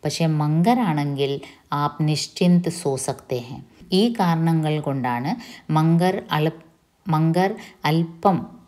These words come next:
ആത്മാഭിമാനം കാണിച്ചാലും അ-, അല്പം ജാടയൊക്കെ എടുത്താലും എല്ലാവരും മങ്കറിനെ ആശ്രയിച്ച് തന്നെ, ആ, കാരണം അറിയാം അയാൾ, അയാളുടെ ആ ഒരു ഉറച്ച ശരീരം കൊണ്ട് അയാൾ അധ്വാനിക്കുന്നൊരു വ്യക്തിയാണ്,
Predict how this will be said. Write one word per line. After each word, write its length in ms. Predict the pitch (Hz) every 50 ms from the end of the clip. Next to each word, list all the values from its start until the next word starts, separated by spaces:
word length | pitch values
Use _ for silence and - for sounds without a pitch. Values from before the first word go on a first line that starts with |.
| _ -
ആത്മാഭിമാനം 1000 | 151 147 147 147 - 165 160 156 156 151 165 156 156 156 156 156 151 123 110 113 - - - - - -
കാണിച്ചാലും 840 | 143 143 143 147 151 147 - - 151 147 143 143 147 127 104 - - - - - - _ _ _ -
അ-, 180 | 151 151 - -
അല്പം 340 | 165 165 170 175 - 208 190
ജാടയൊക്കെ 580 | 165 156 156 156 160 165 165 160 147 - - 151
എടുത്താലും 760 | 147 147 139 - - 170 160 156 151 156 160 135 104 - - - - _ _ -
എല്ലാവരും 500 | - 143 143 147 147 147 147 151 156 156
മങ്കറിനെ 480 | 147 143 143 143 139 143 135 143 143 139
ആശ്രയിച്ച് 500 | 139 139 135 - - 143 139 139 - 147
തന്നെ, 480 | 135 139 135 139 135 151 202 117 - - - - _ _ -
ആ, 80 | 143
കാരണം 280 | 127 - 165 165 170 175
അറിയാം 520 | 165 156 151 180 196 190 135 - - - - - _ _ _ -
അയാൾ, 420 | 147 143 143 147 147 156 170 180 - -
അയാളുടെ 280 | 139 139 143 143 147
ആ 180 | 147 147 143 143
ഒരു 220 | 143 147 151 151
ഉറച്ച 380 | 151 143 139 139 151 - - 180
ശരീരം 540 | 170 - 156 139 135 143 143 147 147 151 147
കൊണ്ട് 360 | 147 143 143 143 196 - - - - - - _ -
അയാൾ 200 | 139 139 139 143
അധ്വാനിക്കുന്നൊരു 800 | 139 139 131 135 - 143 156 165 180 196 196 196 196 185 175 151
വ്യക്തിയാണ്, 680 | 143 139 135 131 - - - 139 135 127 131 147 190